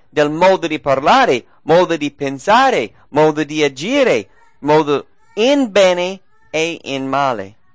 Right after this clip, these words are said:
Man mano che un figlio cresce, comincia a poi imitare gli altri bambini. È una grande e brutta sorpresa per tanti genitori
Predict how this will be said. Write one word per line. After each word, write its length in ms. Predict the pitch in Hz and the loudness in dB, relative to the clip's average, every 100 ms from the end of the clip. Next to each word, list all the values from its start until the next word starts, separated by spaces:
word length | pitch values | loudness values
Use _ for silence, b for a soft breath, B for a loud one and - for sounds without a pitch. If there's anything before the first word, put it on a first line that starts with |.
| _ _ _ _ _ _ _ _ _ _ _ _ _ - | _ _ _ _ _ _ _ _ _ _ _ _ _ -10
Man 300 | 156 180 185 | 0 0 2
mano 340 | 190 233 233 | -2 -2 -4
che 140 | 220 175 | -6 -8
un 120 | 156 | -6
figlio 300 | 170 160 151 | -8 -8 -8
cresce, 540 | 143 120 - 117 131 _ _ _ _ _ _ _ | -4 -4 -4 -12 -12 _ _ _ _ _ _ _
comincia 640 | - 180 180 220 233 226 208 | -2 -2 -2 -6 -4 -6 -6
a 200 | - 147 | -4 -6
poi 300 | - 214 175 | -2 -2 0
imitare 560 | 151 202 151 147 175 - _ _ _ _ _ _ _ | -2 -4 0 0 -2 -10 _ _ _ _ _ _ _
gli 140 | - 156 | -6 0
altri 340 | 151 151 151 | 0 -2 -8
bambini. 520 | 147 156 196 175 104 - _ _ _ _ _ _ _ _ _ _ _ _ _ _ _ _ _ - | -6 -8 -10 -14 -16 -20 _ _ _ _ _ _ _ _ _ _ _ _ _ _ _ _ _ -6
È 120 | 147 | -2
una 160 | 151 147 | -2 -2
grande 580 | 147 165 180 170 147 | -2 -2 -2 -2 -2
e 140 | 110 127 | -2 -6
brutta 320 | 151 165 156 | -8 -10 -12
sorpresa 580 | - 139 - 160 170 151 | -10 -12 -4 -4 -4 -8
per 220 | - 131 | -12 -14
tanti 400 | - 160 160 143 | -6 -6 -6 -10
genitori 640 | 123 147 190 151 180 156 | -8 -8 -6 -2 0 -2